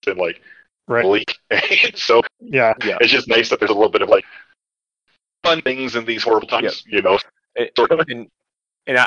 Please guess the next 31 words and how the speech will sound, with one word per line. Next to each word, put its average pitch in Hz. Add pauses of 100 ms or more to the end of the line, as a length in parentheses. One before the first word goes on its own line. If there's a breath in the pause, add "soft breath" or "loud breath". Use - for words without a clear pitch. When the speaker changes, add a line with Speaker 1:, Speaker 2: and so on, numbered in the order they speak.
(140)
Speaker 3:
I 143
would 151
say 160
that 135
their 120
friendship 143
is 113
probably, 120
like, 104
the, 87
the 104
bond 101
between 107 (200)
Booster 110
Gold, 104 (160)
Gold 113
and 104
Blue 107
Beetle 107
is 101
probably 107
one 104
of 98
the, 90
the -
purest 117
and 90
best 98
things 107
in 98
comics. 127